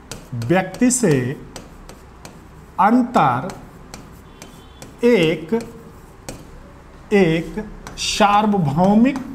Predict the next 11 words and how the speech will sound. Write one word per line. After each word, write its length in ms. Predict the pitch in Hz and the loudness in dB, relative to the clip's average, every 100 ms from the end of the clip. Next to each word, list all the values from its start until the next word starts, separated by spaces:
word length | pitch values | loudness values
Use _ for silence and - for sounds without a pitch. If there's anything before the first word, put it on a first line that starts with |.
| - - - - - - - - - - - | -16 -18 -20 -18 -16 -18 -16 -18 -18 -20 -2
एक 460 | 226 208 165 175 - 220 - - - - - - - - - - - - | 2 4 4 0 -4 -8 -10 -14 -16 -18 -16 -16 -16 -16 -16 -16 -16 -14
सार्वभौमिक 1300 | - - 208 202 196 196 180 131 170 233 254 156 - - - - - - - - - - - - - - - - - | -6 0 2 4 4 2 0 2 2 4 4 4 0 -6 -12 -16 -16 -18 -18 -18 -18 -16 -16 -16 -18 -18 -18 -18 -10
घटना। 600 | 123 107 165 170 240 196 127 147 - - - - - - - - - - - - | -6 -2 -2 0 2 2 0 -4 -10 -16 -16 -16 -16 -16 -16 -14 -16 -16 -16 -6
तो 120 | 269 - - | -6 -2 2
एक 300 | 262 302 294 | 4 4 2
व्यक्ति 400 | 202 247 247 254 | 4 4 2 -4
का 180 | - 277 | 2 2
दूसरे 500 | 202 202 202 254 277 | 4 2 2 2 2
व्यक्ति 380 | 285 262 262 262 | 4 2 0 -2
से 200 | 247 247 | 2 2
अंतर 800 | 269 - 196 262 262 185 147 185 | 2 2 2 2 2 2 2 -2